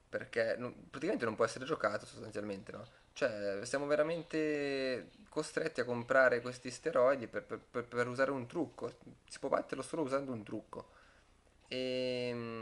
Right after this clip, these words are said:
e nulla, quindi io avrei appunto preferito sia pagare l'applicazione, sia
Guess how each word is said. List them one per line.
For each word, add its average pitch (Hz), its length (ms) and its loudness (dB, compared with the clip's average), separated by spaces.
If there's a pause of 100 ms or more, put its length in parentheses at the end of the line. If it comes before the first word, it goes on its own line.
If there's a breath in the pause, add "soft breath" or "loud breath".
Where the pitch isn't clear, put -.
(760)
e - 80 -6
nulla, 147 360 -4
quindi 143 240 -4
io 139 260 -2
avrei 110 240 2
appunto 120 320 -8
preferito 117 640 -8 (160)
sia - 220 -6
pagare 107 320 4
l'applicazione, 120 760 -2
sia 123 400 2